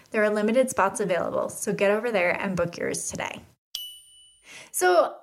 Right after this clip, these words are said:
the other thing that comes up for me when we talk about, you know, making the right investments or investing in the right people is that kind of, like, resistance around asking for help. Can you talk to me a little bit about delegation and how it's, like,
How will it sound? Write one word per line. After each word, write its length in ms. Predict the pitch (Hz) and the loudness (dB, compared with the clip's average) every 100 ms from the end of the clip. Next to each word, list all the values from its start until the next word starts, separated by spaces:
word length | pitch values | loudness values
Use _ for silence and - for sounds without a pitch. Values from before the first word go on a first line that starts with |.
| - | -4
the 160 | 277 339 | 2 6
other 140 | 523 | 6
thing 220 | 640 571 466 | 6 6 4
that 120 | 311 | 2
comes 260 | 269 220 208 | 0 0 2
up 200 | 196 - | 0 0
for 100 | 214 | -2
me 240 | 196 190 | -2 -2
when 160 | 185 196 | -2 -2
we 220 | 190 175 | -4 -4
talk 280 | - 165 175 | 0 0 2
about, 480 | 180 170 170 - | 2 4 4 0
you 120 | - 202 | -2 -2
know, 160 | 175 | -2
making 380 | 185 180 175 185 | -2 -2 -4 -4
the 60 | 170 | 0
right 200 | 170 170 | 2 2
investments 840 | 170 - 170 180 170 170 170 - - | 0 -2 -2 -4 -4 -4 -6 -6 -2
or 240 | 190 180 | 2 4
investing 680 | 104 196 180 175 170 185 175 | 2 -2 0 0 -2 -6 -4
in 80 | 165 | -2
the 80 | 160 | -2
right 180 | 156 | -2
people 560 | - 277 - 190 160 196 - - - | -2 0 2 4 2 0 -8 -20 -4
is 140 | 233 233 | -2 2
that 260 | 220 - | 0 0
kind 260 | - 240 262 | -4 0 2
of, 100 | 302 | 2
like, 240 | 349 - | 2 2
resistance 720 | 214 190 170 170 - 208 214 214 | 2 2 2 0 2 0 0 0
around 320 | 196 170 170 | 0 0 0
asking 500 | 165 165 - 196 175 | 0 -2 -2 -4 -4
for 220 | 170 - | -2 -4
help. 500 | 160 - - - - - - - - | -4 -4 -4 -8 -14 -18 -18 -12 0
Can 180 | 269 277 | 4 4
you 120 | 330 | 4
talk 240 | 403 415 | 0 2
to 80 | 415 | 2
me 100 | 349 | 4
a 80 | 262 | 4
little 220 | 202 220 | 4 6
bit 260 | 208 196 - | 6 4 4
about 380 | 202 190 180 180 | 4 4 2 2
delegation 640 | 175 175 170 175 175 190 | 4 2 0 -2 -2 0
and 420 | 180 180 - 190 | -2 -2 -6 -6
how 300 | 185 175 180 | -2 0 2
it's, 260 | 180 180 196 | 0 0 -2
like, 180 | 170 | -2